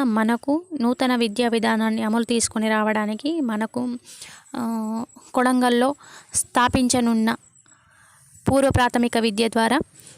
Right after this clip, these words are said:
మనకు ఈ గుడ్ న్యూస్‌ను చెప్తారని అందరం ఆశిద్దాం. So నా వీడియో కనుక నచ్చినట్లయితే ప్లీజ్ లైక్ చేయండి, షేర్ చేయండి, subscribe my channel. అలాగే మరిన్ని అప్‌డేట్స్ కోసం చూస్తూనే ఉండండి. ఎవరికైనా నచ్చినట్లయితే ప్లీజ్ లైక్ చేయండి. మీరు చేసే లైక్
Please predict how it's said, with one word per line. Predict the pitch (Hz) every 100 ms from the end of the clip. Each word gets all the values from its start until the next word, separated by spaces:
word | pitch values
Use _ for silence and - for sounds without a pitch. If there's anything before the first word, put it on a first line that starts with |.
| -
మనకు | 226 226 226 240
ఈ | 233
గుడ్ | 240 208
న్యూస్‌ను | 262 254 262
చెప్తారని | - 233 - 240 226 254 330
అందరం | - 220 226 262 269
ఆశిద్దాం. | 254 240 233 202 285 339 - - - -
So | 240 233
నా | 226
వీడియో | 226 233 240
కనుక | 233 226
నచ్చినట్లయితే | 226 220 226 226 226
ప్లీజ్ | 233 233 233 247 -
లైక్ | 220 220 -
చేయండి, | 226 220 226
షేర్ | - 233 233
చేయండి, | 233 220 226
subscribe | 226 - - 233 226
my | 226 226
channel. | 226 220 277 - - - - 214
అలాగే | 233 233 240
మరిన్ని | 226 226 247 262 277
అప్‌డేట్స్ | 214 226 240 -
కోసం | 240 233 262
చూస్తూనే | 262 233 220 240 226
ఉండండి. | 226 220 226 233 330 _ - _ -
ఎవరికైనా | 214 233 233 226 247 247 - - - 233
నచ్చినట్లయితే | 226 240 233 240 233
ప్లీజ్ | 247 240 233 233
లైక్ | 226 -
చేయండి. | 233 233
మీరు | 247 226 254 233
చేసే | 247 247
లైక్ | 226 226